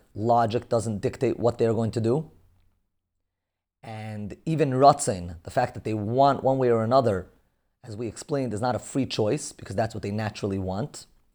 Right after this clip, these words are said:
Free choice is where nothing is controlling the person, and the person feels absolutely free to choose one of two options. If the person doesn't feel that freedom,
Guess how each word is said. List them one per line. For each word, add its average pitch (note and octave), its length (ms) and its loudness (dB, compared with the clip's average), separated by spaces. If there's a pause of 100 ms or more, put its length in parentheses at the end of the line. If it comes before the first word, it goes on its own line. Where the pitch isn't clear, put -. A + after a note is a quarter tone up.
(640)
Free D3+ 200 -6
choice F3 320 0
is G#2+ 80 -8
where A#2+ 120 0
nothing C3+ 500 0
is A#2+ 80 0
controlling A2+ 460 0
the - 40 -2
person, E3 520 2 (580)
and - 80 -16
the A#2 60 -12
person C#3 320 -6
feels B2 340 0 (140)
absolutely D#3+ 580 0
free B2+ 640 2 (420)
to B2 80 -14
choose C3 480 -4 (120)
one C3 280 2
of B2 100 0
two - 200 -2
options. - 580 -4 (460)
If - 120 -14
the A#2+ 80 -8
person D#3 280 -4
doesn't C3 280 2
feel C3+ 240 4
that A#2+ 180 0
freedom, A#2+ 480 0